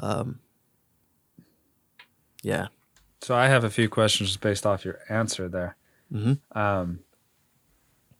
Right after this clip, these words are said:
Speaker 2: so my first one would be, do you think, you mentioned he would introduce the multiverse to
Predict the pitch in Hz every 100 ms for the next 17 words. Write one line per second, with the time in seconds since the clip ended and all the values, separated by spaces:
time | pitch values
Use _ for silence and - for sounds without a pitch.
0 | _ _ _ - - _ _ _ - -
1 | 123 107 104 104 101 143 139 127 117 107
2 | 113 104 110 110 - 117 110 - - -
3 | _ _ _ _ - 117 123 120 - 113
4 | 104 113 110 110 107 113 110 104 - 104
5 | 101 101 101 101 98 - 104